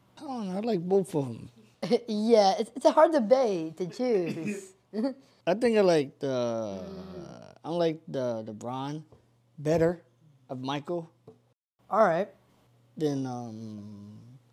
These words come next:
Speaker 2: Then Michael?
Speaker 1: No, he got six rings.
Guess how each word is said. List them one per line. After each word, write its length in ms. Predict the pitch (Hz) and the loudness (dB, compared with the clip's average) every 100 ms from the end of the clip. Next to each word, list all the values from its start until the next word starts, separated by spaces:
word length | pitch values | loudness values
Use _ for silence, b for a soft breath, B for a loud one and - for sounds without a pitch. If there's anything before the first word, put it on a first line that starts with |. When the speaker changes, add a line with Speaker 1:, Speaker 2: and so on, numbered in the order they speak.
| _ _ _ _ | _ _ _ _
Speaker 2:
Then 240 | 190 185 165 | 2 2 4
Michael? 500 | 165 170 240 254 - _ _ _ _ _ _ _ _ _ _ _ _ _ _ 170 | 0 4 2 2 -4 _ _ _ _ _ _ _ _ _ _ _ _ _ _ -8
Speaker 1:
No, 160 | 151 - _ | -8 -10 _
he 100 | - | 0
got 160 | 233 214 | 6 6
six 300 | - 190 - | 4 -2 -2
rings. 520 | 151 120 101 - - | -6 -8 -10 -18 -20